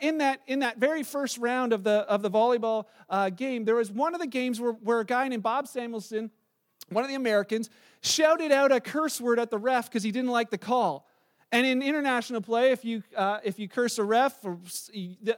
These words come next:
the opposing team gets a point. Well, they only needed one more point. And so Japan won that round and actually beat the, the United States in that, uh, and they were all, they were on the verge of elimination.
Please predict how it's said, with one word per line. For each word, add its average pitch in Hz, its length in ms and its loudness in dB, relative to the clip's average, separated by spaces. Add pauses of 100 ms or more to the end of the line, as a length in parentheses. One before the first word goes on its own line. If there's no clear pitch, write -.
the 208 120 -2
opposing 240 480 -2
team 233 200 -4
gets 220 200 0
a 196 40 -8
point. 214 240 -6
Well, 214 120 -4
they 247 160 2
only 262 260 -4
needed 214 340 -2
one 196 240 -2
more 190 200 -2
point. 190 340 -2 (440)
And 226 120 2
so 277 140 2
Japan 285 540 -2 (180)
won 254 380 2
that 226 240 0
round 226 340 0
and 220 100 2
actually 240 320 -2
beat 233 260 -4
the, 226 280 2
the 208 120 -2
United 214 320 0
States 226 360 0
in 247 200 0
that, 208 220 -2 (240)
uh, 196 180 2
and 226 140 2
they 269 80 0
were 262 140 0
all, 269 260 4
they 254 140 4
were 254 80 2
on 254 240 2
the 262 80 -2
verge 240 420 -2
of - 120 -8
elimination. 190 720 -4